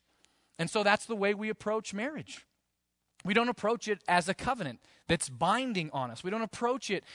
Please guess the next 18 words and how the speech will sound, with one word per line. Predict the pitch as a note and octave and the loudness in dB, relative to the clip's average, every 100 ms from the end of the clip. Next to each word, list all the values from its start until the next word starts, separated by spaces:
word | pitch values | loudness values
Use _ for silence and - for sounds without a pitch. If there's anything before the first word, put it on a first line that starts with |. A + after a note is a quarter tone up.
| - - | -12 0
as | F#3+ F3 | 0 0
a | |
promise. | E3+ - G#3+ B3+ B3+ C#3 - - - | -10 -6 -2 0 0 -2 -6 -12 -12
We | F#3 A#3 | 0 0
approach | G#3 A#3+ B3+ C4+ A#3 | 2 4 4 4 -2
it | A3 | 2
as, | F#3+ F#3 F#3+ - - - - | 6 6 4 -2 -14 -14 2
um, | F#3 E3+ - - - | 4 4 0 -12 -4
having | - A3 A#3+ B3+ | 4 6 6 2
the | A3 | -2
potential | - G3+ - A#3 B3 - G3 E3 D#3 - - - | -2 -4 0 2 2 -2 -4 -4 -8 -16 -20 -10
to | - G3 F3 E3+ | -4 -2 -2 -4
satisfy | - - G#3+ B3+ G3+ - D#3 C#3 | -4 4 6 6 2 0 -2 -2
me, | B2 G2 F#2+ | -4 -10 -6
to | F3 D#3+ - - | 0 0 -2 -4
help | G#3 A#3 G#3+ | 2 2 2
me | G#3 | -2
self-actualize | F3 - A3+ A3 - - G3 A#3 - G#3 F3 D3+ B2 G2+ E2 D#2 - | 0 2 4 4 0 4 4 4 -2 -6 -4 -2 -2 -2 -6 -12 -14